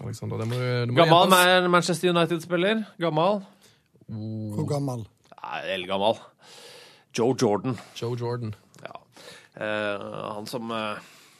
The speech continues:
Speaker 2: sammen med Nobby Stiles oppfant dette med ikke ha tenner. Eh, det er fryktelig stygge bilder av ham uten tenner, <laughs> eh, uten fortenner. Eh, men han, eh,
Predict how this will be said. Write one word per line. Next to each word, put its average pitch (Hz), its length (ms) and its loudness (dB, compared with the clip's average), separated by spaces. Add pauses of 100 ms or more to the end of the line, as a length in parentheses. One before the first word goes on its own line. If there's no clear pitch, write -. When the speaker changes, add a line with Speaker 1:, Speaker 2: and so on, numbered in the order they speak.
(280)
Speaker 2:
sammen 117 300 -8
med 127 120 -4
Nobby 110 240 -2
Stiles 117 400 4
oppfant 113 340 0
dette 113 220 -4
med 110 220 0
ikke 107 180 -10
ha 104 80 -6
tenner. 117 340 0 (800)
Eh, 202 60 -4
det 123 1500 2
er 120 40 -2
fryktelig 151 520 -4
stygge 113 220 -4
bilder 104 220 -4
av 98 140 -2 (120)
ham - 20 -4 (180)
uten 120 160 -6
tenner, 107 260 -4 (140)
<laughs> - 60 0
eh, 123 340 4
uten 110 140 -8
fortenner. 101 420 -6
Eh, 110 360 0
men 156 180 -2
han, 233 280 0 (200)
eh, 190 920 -2